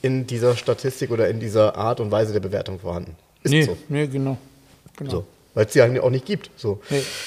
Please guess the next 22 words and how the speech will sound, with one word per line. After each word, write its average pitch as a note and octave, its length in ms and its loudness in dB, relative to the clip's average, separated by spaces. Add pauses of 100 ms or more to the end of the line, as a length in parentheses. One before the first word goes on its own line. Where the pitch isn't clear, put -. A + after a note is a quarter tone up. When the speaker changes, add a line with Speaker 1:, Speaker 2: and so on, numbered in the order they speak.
(160)
Speaker 2:
Ach, - 120 2
Speaker 1:
Ja. G#3 80 2
Speaker 2:
outstanding G3+ 540 6
kommt G3+ 280 0
auch, E3 400 4
ähm, D3+ 160 2
übrigens, D3+ 600 -2
ähm, C#3 200 -2
kommt D3+ 320 -4
ein C3+ 100 -4
schöner D#3 300 0
Volvo C#3 200 2
Kombi G3 300 -2
noch B2 240 -2
rein, D3+ 220 -2
ein F3+ 60 -8
acht D3+ 180 -8
fünfzig - 420 -8
Turbo F3+ 320 -2
Kombi. A3 400 0 (380)
Speaker 1:
Mhm. A#2 240 2 (420)
Speaker 2:
In, C#3 520 0